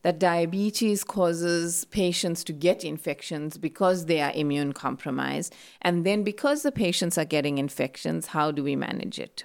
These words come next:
Of course, the patient gets an antibiotic.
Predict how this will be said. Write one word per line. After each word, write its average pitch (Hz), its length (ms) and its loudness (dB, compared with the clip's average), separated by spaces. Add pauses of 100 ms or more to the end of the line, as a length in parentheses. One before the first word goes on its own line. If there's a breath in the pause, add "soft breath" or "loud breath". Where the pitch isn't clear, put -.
Of - 200 -10
course, 143 340 0
the - 120 -2
patient 135 400 -2
gets - 220 -6
an 156 80 2
antibiotic. 196 800 0